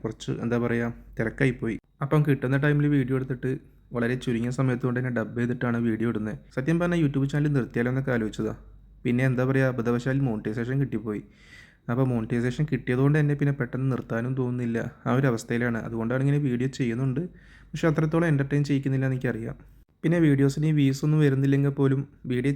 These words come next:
ചെയ്യാനൊരു ഇഷ്ടമുണ്ട്. അതുകൊണ്ടാണ് ഇപ്പോഴും വീഡിയോ ഇങ്ങനെ കഷ്ടപ്പെട്ടിട്ടാണെങ്കിലും വീഡിയോ ഇടുന്നത്. നിങ്ങൾക്കറിയാലോ, രാവിലെ ഡ്യൂട്ടിക്ക് പോകുന്ന ടൈമിലൊക്കെ വീഡിയോ എടുത്ത്, പിന്നെ അതുപോലെ ഈവനിങ് ആകുമ്പോൾ ഡ്യൂട്ടി കഴിഞ്ഞ് വരുമ്പോഴും കുറച്ച് നേരം വീഡിയോ എടുത്ത്, പിന്നെ രാത്രി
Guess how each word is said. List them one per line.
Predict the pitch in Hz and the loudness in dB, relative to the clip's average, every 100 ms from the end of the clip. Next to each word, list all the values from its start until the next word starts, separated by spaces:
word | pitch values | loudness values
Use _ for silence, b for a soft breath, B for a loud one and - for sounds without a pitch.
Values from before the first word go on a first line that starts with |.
| 143 | 0
ചെയ്യാനൊരു | 123 127 139 135 | 0 2 2 0
ഇഷ്ടമുണ്ട്. | - 160 143 120 110 | -2 0 0 0 0
അതുകൊണ്ടാണ് | 117 120 135 139 | -2 0 2 0
ഇപ്പോഴും | 131 123 127 131 | 0 -2 0 0
വീഡിയോ | 117 120 | 0 0
ഇങ്ങനെ | 123 123 - | -2 -4 -6
കഷ്ടപ്പെട്ടിട്ടാണെങ്കിലും | 113 - 131 123 127 123 123 131 139 B B B 143 | -8 -6 -4 -2 -2 0 0 -2 -4 B B B 4
വീഡിയോ | 135 135 | 6 4
ഇടുന്നത്. | 120 110 107 - b b b - | 2 -2 -8 -10 b b b -4
നിങ്ങൾക്കറിയാലോ, | 135 147 127 123 110 107 | 0 2 2 0 0 -2
രാവിലെ | 107 110 117 - | -2 -2 -4 -4
ഡ്യൂട്ടിക്ക് | 113 113 113 117 | -6 -4 -6 -6
പോകുന്ന | 117 120 | -6 -4
ടൈമിലൊക്കെ | 117 117 120 127 120 | -4 -2 -4 -2 -2
വീഡിയോ | 113 117 | -2 -4
എടുത്ത്, | - 127 - | -4 -6 -4
പിന്നെ | 127 113 | -4 -2
അതുപോലെ | 113 117 120 117 | -2 -2 -2 -2
ഈവനിങ് | 113 110 113 117 | -2 -2 -2 -4
ആകുമ്പോൾ | 113 117 139 - - - 123 | -4 -6 -8 -12 -20 -10 -4
ഡ്യൂട്ടി | 117 120 | -4 -2
കഴിഞ്ഞ് | 127 123 123 | -2 0 0
വരുമ്പോഴും | 117 113 120 120 | -2 -2 -2 -2
കുറച്ച് | 113 110 | -4 -4
നേരം | 117 117 117 | -4 -4 -4
വീഡിയോ | 113 113 | -2 -4
എടുത്ത്, | 113 - 156 B B B B | -6 -6 -6 B B B B
പിന്നെ | - 156 | 0 4
രാത്രി | 147 135 139 | 4 4 0